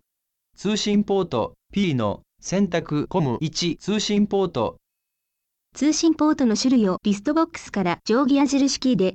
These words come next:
Speaker 2: 選択できます。デフォルトでは、コム一が選択されています。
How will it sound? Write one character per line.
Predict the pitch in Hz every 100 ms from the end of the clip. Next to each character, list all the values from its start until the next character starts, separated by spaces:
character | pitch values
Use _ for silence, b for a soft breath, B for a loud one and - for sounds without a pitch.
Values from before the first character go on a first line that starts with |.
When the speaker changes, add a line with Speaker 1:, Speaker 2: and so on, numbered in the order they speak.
| -
Speaker 2:
選 | - 285
択 | 277 254
で | 214
き | 208
ま | 196 202
す。 | 202 - _ _
デ | 220
フ | 285
ォ | 294
ル | 262
ト | 262
で | 247
は、 | 202 185 202 _
コ | - 285
ム | 214 202
一 | 208 202 262 - _ _
が | 175 185
選 | - 240 277
択 | 285
さ | - 254
れ |
て | 247 226
い | 208
ま | 196
す。 | -